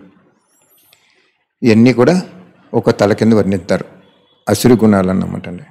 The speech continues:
అతనికి ఒక తల తీసేసి నేల మీద పడ్డప్పటికి మళ్ళీ అతుక్కుపోతే చూడండి. అందుకు బాబాయ్ ఏమంటున్నారంటే,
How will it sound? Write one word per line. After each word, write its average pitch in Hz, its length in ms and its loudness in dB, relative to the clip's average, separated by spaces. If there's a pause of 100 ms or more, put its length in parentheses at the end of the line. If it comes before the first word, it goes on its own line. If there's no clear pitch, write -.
(1600)
అతనికి 120 280 2
ఒక 123 120 2
తల 127 140 2
తీసేసి 135 1040 0
నేల 123 220 4
మీద 127 160 2
పడ్డప్పటికి 120 460 0
మళ్ళీ 123 220 2
అతుక్కుపోతే 117 500 -4
చూడండి. 113 260 -6 (1200)
అందుకు 110 240 0
బాబాయ్ 101 420 -2
ఏమంటున్నారంటే, 90 720 -10